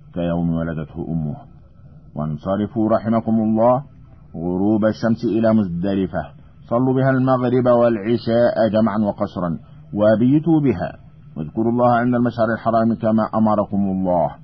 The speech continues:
وقد رخص صلى الله عليه وسلم لضعفة النساء والصبيان بالدفع من مزدلفة قبل الفجر، ثم أفيضوا إلى منى قبل طلوع الشمس، وارموا جمرة العقبة بسبع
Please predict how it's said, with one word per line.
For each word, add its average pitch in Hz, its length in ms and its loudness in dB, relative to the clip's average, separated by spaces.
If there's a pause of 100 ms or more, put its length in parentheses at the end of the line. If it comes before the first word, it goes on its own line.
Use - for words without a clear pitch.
(340)
وقد 87 200 -8
رخص 92 380 -6
صلى 85 220 -8
الله 85 280 -4
عليه 85 160 -4
وسلم 87 400 -4
لضعفة 90 600 -2
النساء 92 400 -2
والصبيان 101 600 -2
بالدفع 101 360 -4
من 101 240 -2
مزدلفة 113 580 -4
قبل 104 240 -2
الفجر، 127 500 -2 (580)
ثم 147 200 0
أفيضوا 147 480 2
إلى 131 260 2
منى 131 240 2 (340)
قبل 87 380 0
طلوع 82 280 -4
الشمس، 78 580 -10 (200)
وارموا 98 520 2
جمرة 87 340 -2
العقبة 80 500 -6 (100)
بسبع 92 320 -6